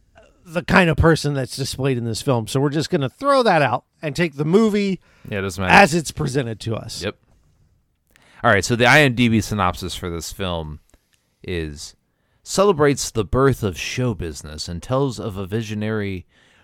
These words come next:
Speaker 2: who rose from nothing to create a spectacle that became a worldwide sensation."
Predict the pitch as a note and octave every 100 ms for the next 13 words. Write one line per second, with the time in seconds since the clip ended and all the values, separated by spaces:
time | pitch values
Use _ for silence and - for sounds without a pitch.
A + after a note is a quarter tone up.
0 | - C#3 G#2+ B2+ E3+ D#3+ C#3 - C#3 B2
1 | C3 A#2+ A2 F#2+ - - - G2+ G#2+ A2
2 | D#2 E2+ - - E3+ - D#2 D2+ C#2 -
3 | _ _ _ _ - F2+ G2+ F#2 G#2 A2
4 | G2+ F2+ F2+ F#2+ A#2 A2 G2+ G2 G2 F2
5 | G2 F2 - E2 - - _